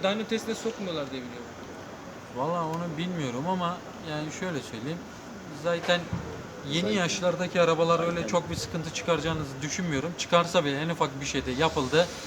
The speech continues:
Speaker 2: gizlenmeye çalıştı. Kesinlikle o dynocularda veya ekspercilerde O B D cihazları var, bağlıyorlar. Bütün arıza kodlarını söylüyor. Arkadaşlar şunu söyleyeyim. Herhangi bir, "Ya bu hava akış metre, bundan bir şey olmaz."
Speaker 1: Demeyin.
Speaker 2: Tekleme bir algılandı,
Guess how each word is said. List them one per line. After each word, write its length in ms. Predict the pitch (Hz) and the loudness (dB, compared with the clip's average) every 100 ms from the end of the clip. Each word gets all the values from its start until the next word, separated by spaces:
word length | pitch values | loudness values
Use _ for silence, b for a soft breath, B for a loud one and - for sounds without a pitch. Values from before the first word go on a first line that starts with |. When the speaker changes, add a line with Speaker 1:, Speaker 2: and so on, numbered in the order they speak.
| - | -4
Speaker 2:
gizlenmeye 500 | 143 143 170 165 170 | -2 2 2 4 2
çalıştı. 380 | 151 127 - 175 185 - - - - - | 2 0 0 0 0 -2 -6 -8 -8 -2
Kesinlikle 420 | 180 175 185 170 | 0 2 0 4
o 120 | 160 147 | 4 6
dynocularda 800 | 160 170 165 151 139 120 151 | 6 6 4 2 2 2 4
veya 160 | 147 143 | 4 2
ekspercilerde 840 | 143 - - 160 143 143 127 165 185 - - - - | 2 0 4 4 6 2 4 4 2 -2 -10 -10 0
O 160 | 156 151 | 2 4
B 100 | 156 | 2
D 80 | 151 | 2
cihazları 440 | 156 156 156 143 | 4 4 4 4
var, 180 | 127 120 | 2 8
bağlıyorlar. 520 | 147 160 139 131 190 - - - - - 170 | 8 10 6 4 2 0 -10 -14 -14 -10 -6
Bütün 200 | 165 190 | 0 4
arıza 320 | 160 139 151 | 6 6 2
kodlarını 380 | 151 - 160 185 | 0 0 -2 -2
söylüyor. 320 | 175 151 120 | 0 0 2
Arkadaşlar 520 | 147 165 175 147 - 131 | 2 4 4 2 2 0
şunu 260 | 170 175 | 2 2
söyleyeyim. 360 | - 180 160 180 - - - | 2 2 0 -4 -8 -12 -2
Herhangi 680 | 156 156 151 185 185 147 123 | 2 2 6 6 6 2 0
bir, 100 | 123 | 0
"Ya 320 | 202 214 196 190 | 6 8 8 8
bu 160 | 208 | 10
hava 260 | 190 202 208 | 10 12 10
akış 340 | 202 202 - | 8 4 2
metre, 360 | 190 175 143 143 | 2 2 0 0
bundan 380 | 170 185 185 180 | 0 0 0 0
bir 60 | |
şey 160 | 170 175 | 0 0
olmaz." 340 | 175 170 135 - - - 143 | 2 4 2 0 -10 -12 -2
Speaker 1:
Demeyin. 280 | 160 170 160 | 0 2 6
Speaker 2:
Tekleme 540 | 190 190 202 202 202 | 6 6 2 4 4
bir 220 | 196 190 190 | 4 8 10
algılandı, 500 | 185 190 190 185 | 10 6 4 4